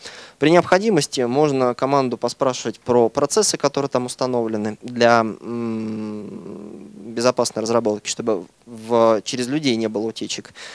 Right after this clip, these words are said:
и про соответствие нормам внешних регуляторов. И чек-лист. Э, чек-лист — это вот тот самый ключевой момент. У вас есть формально закрепленный внутренний стандарт или внешний стандарт, которому П О должно соответствовать.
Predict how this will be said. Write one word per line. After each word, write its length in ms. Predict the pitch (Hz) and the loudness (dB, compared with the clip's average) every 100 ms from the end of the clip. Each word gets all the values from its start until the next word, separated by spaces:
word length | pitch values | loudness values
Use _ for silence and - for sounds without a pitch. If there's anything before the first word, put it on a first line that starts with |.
| - - | -10 -6
и 100 | - | -2
про 220 | 160 151 | 2 2
соответствие 600 | 135 127 143 - - 113 | 2 0 -2 -4 -6 -4
нормам 340 | 120 113 107 | -2 -4 -6
внешних 400 | 104 110 - - | -6 -8 -8 -12
регуляторов. 640 | 107 110 95 - - - _ - - - - - - - - _ _ - | -10 -6 -6 -8 -14 -18 _ -20 -20 -20 -20 -20 -20 -20 -20 _ _ -6
И 120 | 220 | 2
чек-лист. 520 | 196 180 151 113 - - - - _ _ _ _ _ | 4 4 2 0 -6 -18 -20 -20 _ _ _ _ _
Э, 540 | 127 123 120 117 113 107 _ _ | 0 2 4 2 2 -2 _ _
чек-лист — 460 | - 156 214 214 - | -6 -4 -2 -4 -4
это 140 | - | -4
вот 140 | 123 120 | -4 -2
тот 160 | 139 | -4
самый 220 | - 120 117 | -2 -2 -2
ключевой 360 | 120 - 127 | -6 -4 0
момент. 440 | 135 170 202 196 - - | 0 2 0 -2 -10 -4
У 60 | |
вас 220 | 131 135 131 | 0 0 0
есть 180 | - | -4
формально 360 | - 135 139 120 | 0 2 2 0
закрепленный 520 | 117 139 - 123 113 | -2 -6 -2 -2 0
внутренний 400 | 127 202 190 156 | 0 0 0 -4
стандарт 560 | - 147 139 127 120 - - | -2 -2 2 2 0 -6 -12
или 160 | 160 143 | -6 -4
внешний 400 | 127 135 117 104 | -2 -2 -2 -4
стандарт, 420 | - 110 156 175 | -4 0 0 0
которому 440 | - 120 135 113 107 | -4 -2 0 -2 -2
П 120 | 139 | -2
О 100 | 143 | 0
должно 300 | 113 110 123 | 0 0 -2
соответствовать. 840 | - 110 - 101 - - - - | -2 -4 -6 -12 -10 -14 -14 -18